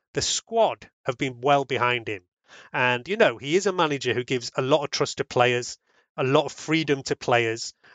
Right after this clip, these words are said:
Uh, you know, totally the opposite from somebody like Mourinho or even Van Gaal, who we had before, who were, like, very specific, very rigid, and players often did come out after leaving and saying, you know, they weren't that happy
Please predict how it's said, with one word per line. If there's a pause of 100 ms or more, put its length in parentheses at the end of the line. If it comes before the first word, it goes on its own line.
Uh,
you
know,
totally
the
opposite
from
somebody
like
Mourinho
or
even
Van
Gaal,
who
we
had
before, (320)
who
were,
like,
very
specific,
very
rigid,
and
players
often
did
come
out
after
leaving
and
saying,
you
know,
they
weren't
that
happy